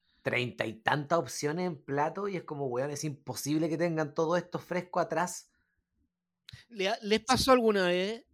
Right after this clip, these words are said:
Speaker 2: perdón, que a ustedes les guste un restaurante, un local, y después se enteran de una weá media antigénica del local?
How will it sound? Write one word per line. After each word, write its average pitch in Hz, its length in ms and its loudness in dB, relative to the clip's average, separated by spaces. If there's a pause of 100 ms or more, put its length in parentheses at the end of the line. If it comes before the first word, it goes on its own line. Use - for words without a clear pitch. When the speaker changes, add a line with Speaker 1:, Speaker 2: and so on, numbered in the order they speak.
Speaker 2:
perdón, 143 320 -4
que - 100 -8
a 139 40 -2
ustedes 175 280 -4
les 165 160 -2
guste 180 420 -6
un 185 120 -8
restaurante, 185 680 -4
un 170 160 -8
local, 175 480 -2 (680)
y 143 100 -2
después 151 300 -6
se - 80 -6
enteran 170 440 -4
de 170 100 -2
una 170 140 -2
weá 170 240 0
media 170 180 -2
antigénica 170 680 -6
del 170 220 0
local? 170 420 -4